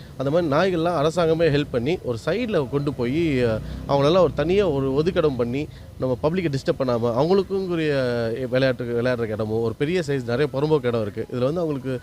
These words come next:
கொடுத்து வெட்டினரி டாக்டர்ஸ்க்கு வேலை வாய்ப்பு கொடுத்த மாதிரி இருக்கும்.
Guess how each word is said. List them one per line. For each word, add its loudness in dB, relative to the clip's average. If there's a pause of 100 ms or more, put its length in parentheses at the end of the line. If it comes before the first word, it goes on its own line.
(220)
கொடுத்து 0
வெட்டினரி -2
டாக்டர்ஸ்க்கு -4
வேலை 2
வாய்ப்பு -2
கொடுத்த -6
மாதிரி -4
இருக்கும். -8